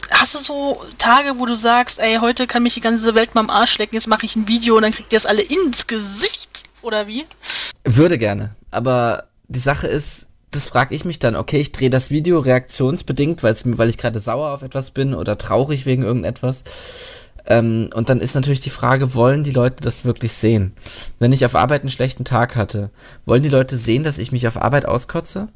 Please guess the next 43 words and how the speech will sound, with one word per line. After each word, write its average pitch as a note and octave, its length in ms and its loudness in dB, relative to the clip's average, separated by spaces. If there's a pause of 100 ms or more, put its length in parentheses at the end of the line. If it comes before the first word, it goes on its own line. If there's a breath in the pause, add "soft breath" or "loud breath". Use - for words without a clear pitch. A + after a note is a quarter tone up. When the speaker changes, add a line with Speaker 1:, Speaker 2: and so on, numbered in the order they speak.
(460 loud breath)
Speaker 2:
Ich - 140 -2
hab - 140 2
auch A#2+ 300 0
einen B2+ 160 -2
Moment A#2+ 320 2
überlegt, A#2+ 480 0
ob A#2 100 -4
ich A#2+ 140 -2
den A#2 160 0
Leuten B2 580 2
erkläre, B2+ 560 0
weil A2+ 160 2
ich - 100 -4
hatte A#2+ 180 2
ein A2+ 140 0
ziemliches C3 540 2
Hoch B2 160 4
und A#2 160 -2
Runter C3 320 2
im B2+ 80 2
Jahr B2 160 2
zweitausendfünfzehn, B2+ 960 0 (360 loud breath)
ob B2 140 4
ich C3 100 2
meinen A#2+ 140 2
Zuschauern C3 520 2
zum A2+ 140 -2
Jahresende A#2+ 680 2
hin B2 160 4
erkläre, A#2 540 2
was A2+ 160 -2
los A2 280 4
ist. - 360 -6 (280)
Mit A2+ 160 2
allem, B2 440 4
mit G#2+ 140 -4
allen A#2 220 2
Aspekten. G#2 720 -6
Also A2 220 0
natürlich A#2+ 260 2
nicht B2 160 0
zu C3 140 2
intim, B2+ 420 2